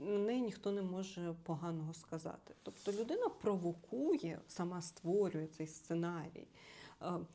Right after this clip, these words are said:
направляє Грегор, ну, називайте як хочете. Але, тобто є таке поняття у психоаналізі, як, е, п-, перенос, наприклад, як, е, проекція.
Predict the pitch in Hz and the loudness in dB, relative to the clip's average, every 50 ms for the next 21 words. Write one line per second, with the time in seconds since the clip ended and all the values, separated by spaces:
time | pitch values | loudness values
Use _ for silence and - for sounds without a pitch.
0 | - - - 190 190 208 196 185 208 208 208 196 170 156 170 175 202 202 196 185 | -8 -4 -2 4 6 6 6 6 6 6 6 6 6 4 4 4 4 4 4 4
1 | 175 165 143 143 147 - - - - - - 190 208 214 190 180 196 202 190 220 | 4 2 0 0 -4 -6 -8 -10 -10 -6 0 2 4 4 6 4 4 4 4 4
2 | 262 285 277 - - 233 233 233 - - - 240 208 175 - - - - - - | 2 2 2 0 -2 -2 -2 -4 -6 -2 0 2 2 2 0 -4 -8 -10 -12 -16
3 | - - - - - 185 196 208 208 185 160 156 156 - - - - - - _ | -16 -16 -10 -2 0 2 2 4 4 4 2 0 -2 -6 -16 -20 -20 -20 -20 _
4 | _ - _ - - - - - - - - 180 - - 180 170 170 262 294 285 | _ -20 _ -20 -20 -20 -20 -16 -8 -4 -4 -4 0 2 0 4 6 4 4 4
5 | - - - - 180 - - 175 175 220 269 277 - - - 196 190 180 175 - | 2 -2 -2 -2 -4 0 0 2 2 4 2 0 -2 -4 -4 -4 -4 -4 -4 -6
6 | - - - - - - 165 - - - - - - 175 202 262 302 285 254 214 | -12 -16 -18 -10 -8 -8 -8 -6 -8 -14 -10 -2 0 2 2 4 4 4 2 2
7 | 180 175 175 175 170 170 165 190 202 208 196 - - - - - - - - - | 0 0 2 2 2 2 2 0 -2 -2 -4 -8 -16 -18 -18 -16 -16 -18 -12 -6
8 | - 165 - - - - 190 196 - - 208 214 220 180 147 139 180 156 - - | -4 -4 -4 -4 -6 -6 -8 -8 -4 0 2 4 4 4 2 0 -4 -8 -12 -16
9 | - - - - - - 170 - - - - - - - - - - - - - | -18 -20 -18 -16 -14 -12 -12 -12 -14 -18 -18 -18 -18 -20 -20 -20 -20 -20 -18 -18
10 | - - - - - - - 190 180 190 - - - 180 170 170 - - - 247 | -18 -18 -16 -8 -4 0 0 0 0 0 -6 -6 -4 -2 -2 -2 -2 2 6 8
11 | 240 180 147 151 156 156 156 156 - - - - - - - - | 8 8 6 2 0 -2 -2 -4 -6 -14 -16 -16 -14 -12 -12 -12